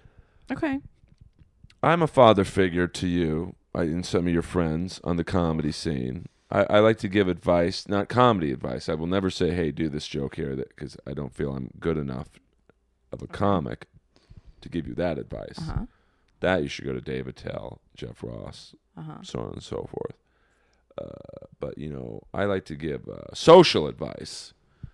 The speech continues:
Speaker 1: Okay.
Speaker 2: Uh, because, you know, before I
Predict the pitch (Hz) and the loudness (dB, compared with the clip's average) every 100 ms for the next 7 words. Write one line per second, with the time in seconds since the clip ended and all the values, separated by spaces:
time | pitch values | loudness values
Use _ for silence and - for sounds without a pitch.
0 | _ _ - 190 180 175 247 - - - | _ _ -10 -6 -6 -6 -8 -10 -16 -20
1 | _ _ _ _ _ _ - - - 101 | _ _ _ _ _ _ -20 -18 -12 -12
2 | - - _ _ _ _ _ _ _ - | -12 -20 _ _ _ _ _ _ _ -6
3 | 92 82 - 104 101 95 90 | -6 -6 0 4 6 6 2